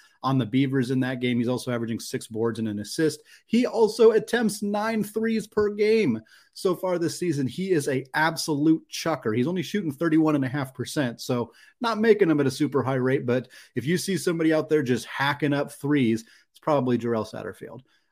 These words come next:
Other player that's, uh, worth noting for, for Portland State is Montana transfer Cameron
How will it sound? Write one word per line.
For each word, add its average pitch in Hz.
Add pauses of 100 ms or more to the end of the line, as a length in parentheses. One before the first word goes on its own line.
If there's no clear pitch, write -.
Other 160
player 165
that's, 143
uh, 143
worth 135
noting 135
for, 127
for 127
Portland 123
State 127
is 120
Montana 123
transfer 120
Cameron 123